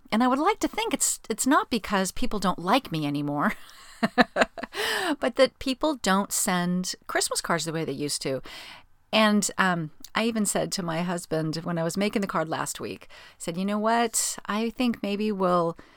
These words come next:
I'll keep doing this through my youngest one finishing high school, and then we might not do it every year." The, the point is the, is the picture of the kids and watching people's kids grow up. And that's what I do, is I take a picture of the kids every year. And, um,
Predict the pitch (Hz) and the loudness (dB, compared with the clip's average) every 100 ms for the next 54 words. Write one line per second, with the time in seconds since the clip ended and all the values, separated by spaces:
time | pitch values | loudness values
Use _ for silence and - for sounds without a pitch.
0 | - - - 185 277 285 285 269 277 269 | -20 -8 -6 -2 0 2 6 8 8 6
1 | - - - 208 233 233 233 233 220 - | 0 -4 -4 2 6 6 6 4 0 -4
2 | 175 180 180 190 214 262 - - - - | 0 0 4 4 4 2 0 -2 -4 -4
3 | 202 208 208 214 - 220 208 240 - 165 | 2 4 2 0 2 2 4 2 2 0
4 | - 147 151 - 208 254 320 294 294 247 | 0 0 -2 -2 0 2 2 2 4 4
5 | 226 196 190 180 160 - 139 143 143 143 | 4 2 0 0 -2 -2 -4 -6 -6 -6
6 | 156 - - 233 - 247 - 370 294 190 | -8 -10 0 4 4 4 4 4 4 2
7 | 175 185 151 - - 185 170 - 262 - | 2 0 0 -6 -6 -4 -2 12 12 12
8 | 190 180 165 - 123 131 180 180 190 190 | 8 0 -2 -4 -4 0 2 6 6 4
9 | 180 180 143 - - 147 147 143 143 123 | -2 -2 -4 -4 -4 -6 -4 -4 -2 -4
10 | - 202 214 196 175 135 135 - - - | 2 6 6 4 0 -2 -4 -6 -6 -2
11 | - 185 - - 147 135 - 156 139 120 | -2 -2 -6 -8 -8 -6 -8 -6 -4 -4
12 | 156 - _ _ _ _ - - 202 180 | -6 -12 _ _ _ _ -18 -8 -4 -2
13 | 165 160 - 170 147 | -2 -4 -4 -2 -2